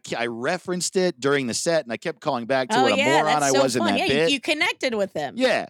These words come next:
Speaker 2: Mm-hmm.
Speaker 1: Exactly. After the set, this comic comes up to me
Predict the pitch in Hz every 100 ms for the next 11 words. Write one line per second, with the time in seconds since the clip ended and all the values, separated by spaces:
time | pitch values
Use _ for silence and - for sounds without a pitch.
0 | _ _ _ _ _ _ - 240 269 403
1 | 151 208 175 131 82 67 - _ _ -
2 | _ _ _ _ - 262 294 233 190 156
3 | - 196 156 151 - 220 220 196 180 147
4 | 175 - 143 123 117